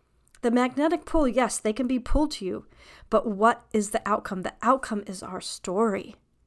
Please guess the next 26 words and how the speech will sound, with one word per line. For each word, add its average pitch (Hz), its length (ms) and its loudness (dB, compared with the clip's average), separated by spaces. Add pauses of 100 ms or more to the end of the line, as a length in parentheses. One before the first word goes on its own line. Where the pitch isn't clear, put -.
(1080)
They 247 160 8
can 349 160 6
be 294 140 4
pulled 262 340 2
to 233 80 -4
you, 190 300 0
and 208 140 0
you 247 100 0
can 254 140 -2
have 240 400 -2 (400)
your 208 220 -2 (100)
own 254 180 8
unique 226 300 2
story, - 520 -2 (220)
right? 269 300 -2 (320)
So - 160 -6
we 220 80 4
have 208 120 -2 (200)
all 285 260 4
these 285 220 -2
twin 247 200 -4
flames 226 320 -6
on 220 140 -6
Earth 190 240 -8
right 190 160 -12
now. 185 260 -10